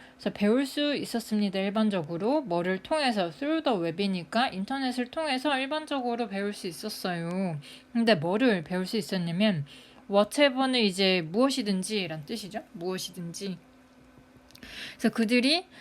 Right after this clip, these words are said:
뭐 회사에 대해서 알고 싶은 무엇이든지 배울 수 있었고, 그 다음에 그 회사들의 프로덕트, 상품에 대해서도 배울 수 있었고, 그리고 그 회사의 컴페티터는 이제 경쟁사죠.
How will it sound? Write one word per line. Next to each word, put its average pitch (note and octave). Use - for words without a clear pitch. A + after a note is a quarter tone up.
뭐 F3+
회사에 C#4+
대해서 G3
알고 F#3
싶은 F3+
무엇이든지 F#3+
배울 F#3
수 F#3+
있었고, G#3+
그 -
다음에 G3+
그 F#3
회사들의 B3
프로덕트, C4
상품에 D4
대해서도 F#3+
배울 F3+
수 F#3+
있었고, G3
그리고 F3+
그 F#3+
회사의 C#4
컴페티터는 C#4
이제 F3+
경쟁사죠. F#3